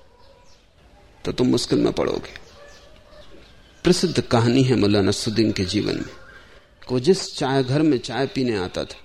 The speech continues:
उसके सामने बैठा रहता। अक्सर एक लड़का था शैतान, वो आता और उसकी पगड़ी को हाथ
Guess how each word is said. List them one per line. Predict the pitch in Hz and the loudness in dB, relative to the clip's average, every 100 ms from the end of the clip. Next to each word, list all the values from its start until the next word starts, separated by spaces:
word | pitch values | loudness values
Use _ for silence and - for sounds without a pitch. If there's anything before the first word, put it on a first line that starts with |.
| - - - - - - 587 571 571 - - - - - - - - - | -20 -20 -20 -20 -20 -20 -20 -20 -20 -20 -20 -20 -20 -20 -20 -20 -20 0
उसके | 165 - 147 | 2 2 0
सामने | - 156 156 | 2 4 6
बैठा | 127 123 - 127 | 6 4 4 2
रहता। | 107 - | 2 0
अक्सर | 101 - - 160 | 0 0 2 4
एक | 135 | 4
लड़का | 120 147 139 | 2 2 0
था | 117 117 | -2 -4
शैतान, | - 113 107 110 110 - - - 113 | -2 -2 0 -2 -6 -12 -20 -10 -2
वो | 117 | 2
आता | 135 143 | 2 2
और | 127 139 - - - - - - - - - - | 2 0 -4 -10 -12 -14 -16 -20 -20 -20 -12 -6
उसकी | 120 - | -2 -2
पगड़ी | 117 - 120 131 | 0 2 4 4
को | 127 113 | 2 0
हाथ | 101 123 | 0 -2